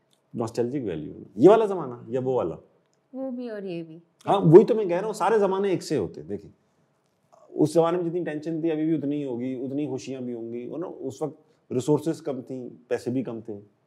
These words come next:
Speaker 1: खर्च करने की जगहें भी कम थी। अब पैसे भी ज़्यादा होते हैं लोगों के पास, जगहें भी बहुत हैं खर्च करने की। तो वो,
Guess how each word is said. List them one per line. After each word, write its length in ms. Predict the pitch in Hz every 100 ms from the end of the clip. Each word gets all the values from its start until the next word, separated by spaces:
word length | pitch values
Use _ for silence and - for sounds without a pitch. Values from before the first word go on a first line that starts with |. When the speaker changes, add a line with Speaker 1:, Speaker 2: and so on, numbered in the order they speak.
| _ _ _ _
Speaker 1:
खर्च 160 | 123 120
करने 240 | 127 131
की 60 | 123
जगहें 280 | 110 104 104
भी 120 | 107
कम 160 | 95
थी। 180 | 85 87 - _ _ _ -
अब 100 | -
पैसे 360 | 120 135 127 - -
भी 180 | 101 117
ज़्यादा 240 | 127 117
होते 180 | 120 110
हैं 80 | 113
लोगों 160 | 110 110
के 60 |
पास, 200 | 104 104
जगहें 320 | 101 87 92
भी 100 | 110
बहुत 200 | 104 107
हैं 100 | 107
खर्च 180 | 107 95
करने 300 | - 95 92
की। 120 | 104 - _ _ _ _ _
तो 100 | 151
वो, 560 | 147 160 185 180 151